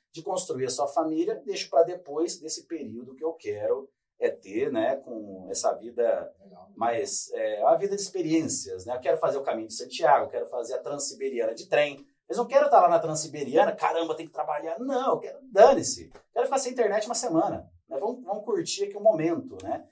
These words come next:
Speaker 1: Então, essas partes mais espirituais, né? Ir lá pro Tibete, ficar lá um mês, né?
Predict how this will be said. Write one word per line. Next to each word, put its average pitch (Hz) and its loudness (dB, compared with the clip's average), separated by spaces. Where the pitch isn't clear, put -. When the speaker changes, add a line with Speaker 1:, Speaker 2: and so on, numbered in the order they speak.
Speaker 1:
Então, 123 4
essas 139 -2
partes 139 -2
mais 131 -8
espirituais, 127 4
né? 120 -6
Ir 117 -10
lá 127 -4
pro - -10
Tibete, - -6
ficar - -8
lá 127 4
um 160 -10
mês, 120 2
né? 123 -2